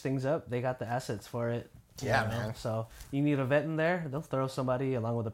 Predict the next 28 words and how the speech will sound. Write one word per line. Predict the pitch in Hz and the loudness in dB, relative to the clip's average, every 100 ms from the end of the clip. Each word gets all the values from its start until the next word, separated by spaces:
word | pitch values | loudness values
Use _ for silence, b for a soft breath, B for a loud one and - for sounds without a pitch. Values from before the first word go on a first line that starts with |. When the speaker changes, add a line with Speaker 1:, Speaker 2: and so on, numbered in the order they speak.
| - | -6
Speaker 1:
couple | 123 107 | -6 -4
picks, | - 123 120 131 | -4 -4 -4 -6
maybe. | 120 127 135 B B B B B - | -4 -4 -8 B B B B B 4
Speaker 2:
Uh, | 123 123 135 | 8 8 8
one | 156 185 | 8 8
more | 175 | 6
shoe | - 170 165 | 6 6 8
I | 160 | 8
wanted | 156 151 | 6 2
to | - | 2
talk | 143 | 2
about | 143 147 143 | 6 4 4
just | 131 123 - | 2 0 4
'cause | 123 120 113 | 6 6 6
I | 110 95 | 2 0
thought | 120 113 | 0 0
this | 113 117 | -4 -6
was | 110 | -6
funny. | - 117 139 156 b b b b - | -4 -4 -4 -8 b b b b -8
Uh, | 131 113 104 104 | -2 0 0 -2
we've | 113 | 0
talked | 131 113 | 0 0
about | 113 107 | 0 -2
the | |
shoe | 101 120 | -4 -4
before, | 113 104 117 123 | -4 -4 -2 -2
the | 117 | -2
Luka | 107 113 113 120 110 123 | -2 -2 -4 -2 -2 -4